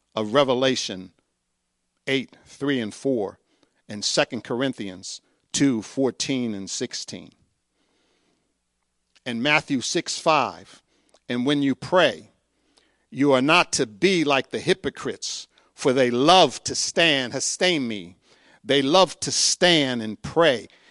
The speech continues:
in the synagogues and on the street corners in order that they may be seen by men. Truly,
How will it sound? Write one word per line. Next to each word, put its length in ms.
in 120
the 100
synagogues 1080
and 140
on 180
the 80
street 640
corners 640
in 120
order 200
that 200
they 120
may 160
be 160
seen 640
by 220
men. 480
Truly, 600